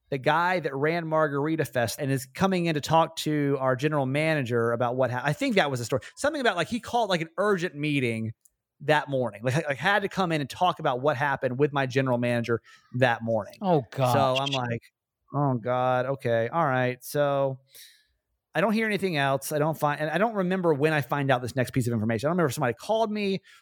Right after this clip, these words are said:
Speaker 1: or they told me or, but somehow before the end of the next show,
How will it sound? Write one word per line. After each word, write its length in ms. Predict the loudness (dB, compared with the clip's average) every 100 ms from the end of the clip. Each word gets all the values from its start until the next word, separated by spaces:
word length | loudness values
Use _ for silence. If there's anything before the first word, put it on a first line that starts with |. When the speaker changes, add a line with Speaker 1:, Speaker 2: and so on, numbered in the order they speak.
| _
Speaker 1:
or 160 | 0 2
they 100 | 0
told 480 | -4 -4 0 0
me 400 | -2 -4 -4 -4 -10 _ _ -2
or, 580 | 0 2 2 0 -2 -4 -4
but 140 | -4
somehow 680 | -2 0 2 2 0 2 0 0
before 880 | -4 -6 -6 -2 0 2 0 -2 -6 _ _ _ _ _ _ _ _ _ _ _ -6
the 220 | 0 0 0
end 180 | -2 0
of 80 | 0
the 80 | 0
next 360 | 0 -2 -2
show, 520 | -4 4 4 4 -4